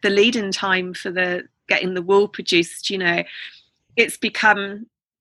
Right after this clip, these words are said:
as we know, far more, <sighs> I don't know, I don't know whether popular is the right word, but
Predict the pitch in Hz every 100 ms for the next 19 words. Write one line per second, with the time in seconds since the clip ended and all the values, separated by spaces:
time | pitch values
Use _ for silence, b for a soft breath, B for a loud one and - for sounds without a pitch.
0 | _ _ _ _ _ _ _ _ _ -
1 | 208 - 190 196 202 180 180 220 202 202
2 | 190 185 185 185 _ _ _ _ _ _
3 | _ _ _ _ _ _ _ _ _ _
4 | - - - - - - 180 175 - 196
5 | 185 190 233 - 196 185 202 185 208 208
6 | 196 202 -